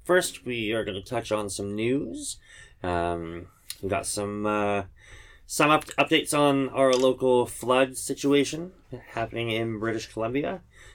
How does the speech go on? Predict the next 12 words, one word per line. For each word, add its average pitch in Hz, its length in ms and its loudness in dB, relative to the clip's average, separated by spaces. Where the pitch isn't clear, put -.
Um, 90 580 -6
some 117 200 -4
of 104 120 -2
our 104 100 2
major, 101 560 0
uh, 85 320 -2
highways 107 460 2
and 92 120 -4
routes 127 380 -2
have 101 160 -8
been 95 480 -4
reopened, 117 800 0